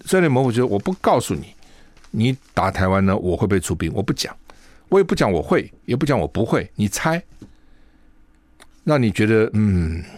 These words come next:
有一点捉摸不定，哦，那这样的话你就有所顾虑，这是以前的做法。因为我虽然没有说我要派兵，我没有说我不派啊，你怎么知道我派不派？你自己掂着，掂掂斤两看看。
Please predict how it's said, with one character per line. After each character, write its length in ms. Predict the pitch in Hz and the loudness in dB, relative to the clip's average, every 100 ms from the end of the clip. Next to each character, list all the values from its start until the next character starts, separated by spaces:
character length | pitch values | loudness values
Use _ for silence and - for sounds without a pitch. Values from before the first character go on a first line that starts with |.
| - - - - - - | -12 -12 -12 -20 -20 -10
有 140 | 107 110 | -2 0
一 60 | |
点 260 | 110 82 76 - - - - _ - | 0 -2 -6 -14 -20 -20 -20 _ -6
捉 180 | - 131 | 0 2
摸 180 | 117 | 4
不 140 | 98 135 | 2 2
定， 180 | 165 - - - - - - | 0 -2 -12 -20 -20 -14 -6
哦， 280 | 85 71 92 | -4 -2 -2
那 120 | 123 | 0
这 100 | 143 | 2
样 80 | 113 | 2
的 60 | |
话 80 | 110 | 0
你 60 | 85 | 2
就 180 | 123 104 | 2 2
有 160 | 104 | 0
所 200 | 113 85 | 0 0
顾 240 | 78 165 110 | 0 2 2
虑， 180 | 120 - - - | 0 -2 -16 -6
这 100 | 98 | -6
是 220 | - 95 | -2 -4
以 160 | 90 85 | -4 -4
前 200 | 92 92 | -2 0
的 160 | 101 - - - - | 0 -4 -14 -20 -4
做 140 | 113 | -2
法。 180 | - - - - - - - _ - - - | -2 -8 -20 -20 -20 -20 -20 _ -20 -16 -2
因 80 | 175 | 2
为 40 | |
我 80 | 127 | 4
虽 120 | 185 | 2
然 60 | 156 | 2
没 100 | 160 | 2
有 40 | |
说 140 | 170 | 2
我 80 | 113 | 2
要 80 | 110 | 0
派 160 | 127 120 | 0 0
兵， 100 | 123 | 0
我 60 | |
没 60 | 147 | 2
有 60 | |
说 80 | 139 | 2
我 60 | 123 | 0
不 140 | 110 | -2
派 280 | 127 147 117 | -4 -4 -4
啊， 100 | 107 - - - | -8 -16 -20 -8
你 120 | 135 | -4
怎 160 | 139 156 | 0 0
么 100 | 110 - - | -2 -6 -6
知 140 | 147 | 0
道 100 | 143 | 2
我 100 | 101 | 2
派 160 | 127 110 | 0 -2
不 80 | |
派？ 160 | 101 101 | 0 0
你 120 | 92 | 0
自 100 | 104 | 0
己 80 | 123 | -2
掂 220 | 127 120 | 0 0
着， 140 | 110 101 - | 0 -2 -6
掂 120 | - 127 | -2 0
掂 160 | 117 | 0
斤 140 | 107 117 | -2 -2
两 160 | 85 | -2
看 180 | 80 127 | -2 -2
看。 180 | 101 92 | -2 -4